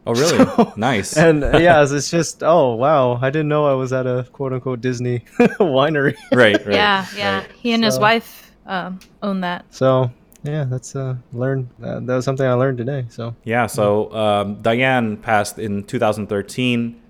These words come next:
Speaker 1: uh, from complications that she suffered a fall, and then she had some complications and passed from that. Um, so she's interned, uh, in the same, like, family plot in, in Southern California where her father is. Ashes are spread, so, um,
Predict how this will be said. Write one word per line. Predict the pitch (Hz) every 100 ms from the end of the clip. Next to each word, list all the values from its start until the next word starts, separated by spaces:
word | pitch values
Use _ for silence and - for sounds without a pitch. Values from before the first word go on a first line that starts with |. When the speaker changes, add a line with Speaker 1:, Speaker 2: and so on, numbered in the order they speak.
| _
Speaker 1:
uh, | 98 101
from | - 107
complications | 120 110 107 110 110 - 104
that | 101 98
she | -
suffered | 104 120 110 107
a |
fall, | 101 117 123 135
and | 110
then | 104
she | -
had | 104
some | - 101
complications | 101 101 98 101 107 107 117 113
and | 98 95 95 -
passed | 107 104
from | - 92
that. | 107 139 - - 95
Um, | 95 92 92 92 95
so | - - 104 98
she's | - 170
interned, | - 131 123 113 107 98 -
uh, | 101 92 90 - -
in | 110
the | 98
same, | - 117 113 110 107 104 -
like, | 92 90 -
family | - 113 113 110
plot | - 107 107 -
in, | 110 98 95 95 117 -
in | 98 92 90 90 90 - _
Southern | - 131 117
California | 104 101 107 104 98
where | 95
her | 92 92
father | 95 95 85 78
is. | 85 - -
Ashes | - 101 - 95
are | 87
spread, | - 90 82
so, | - 80 80 -
um, | 92 95 95 92